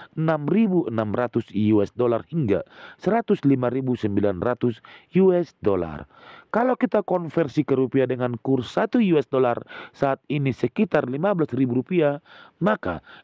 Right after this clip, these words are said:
estimasi atau taksiran penghasilan bulanan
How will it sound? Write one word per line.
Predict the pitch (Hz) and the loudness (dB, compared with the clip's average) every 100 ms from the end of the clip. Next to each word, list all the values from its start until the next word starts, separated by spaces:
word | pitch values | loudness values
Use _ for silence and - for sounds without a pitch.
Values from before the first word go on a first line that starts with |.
| - | -2
estimasi | 180 _ 190 190 240 240 | -2 _ -2 0 0 0
atau | 233 202 | 0 0
taksiran | 190 180 - 262 247 | -2 -6 0 0 0
penghasilan | 202 220 208 190 180 170 | -2 -2 0 2 2 2
bulanan | 165 151 139 | 2 2 0